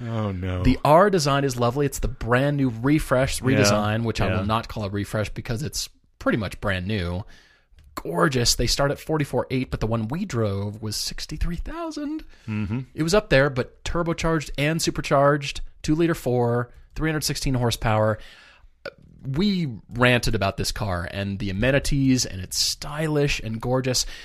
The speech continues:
Speaker 2: The reason I'm going, Robert, in all, in this general direction, you can see that the trend here is because of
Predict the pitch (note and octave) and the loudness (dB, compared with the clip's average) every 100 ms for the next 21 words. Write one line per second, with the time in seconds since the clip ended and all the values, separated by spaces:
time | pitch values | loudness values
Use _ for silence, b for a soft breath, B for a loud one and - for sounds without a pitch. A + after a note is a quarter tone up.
0 | B B D3 G3+ B3 A#3 E3 B2+ B2 A#2 | B B 0 2 0 0 0 2 4 4
1 | G#2+ - G#2 G#2 G#2+ G#2+ - B2 - A#2+ | 0 0 0 0 0 -2 -4 -6 -6 -6
2 | A2+ C#3+ - - C3 B2 A2+ A2 G#2 - | -4 -4 -4 0 2 2 0 0 -2 -2
3 | F#2 F2 F2+ - G2+ - A#2 F#2+ - - | -6 -6 -6 -4 -2 0 -2 -4 -10 -10
4 | - - A#2 A2+ - F#2 F2+ G#2+ G2+ A2+ | -6 -2 -2 0 -2 -4 -4 -6 -4 -6
5 | - D3 C3+ A#2 G2 G2 | -2 2 2 2 -4 -6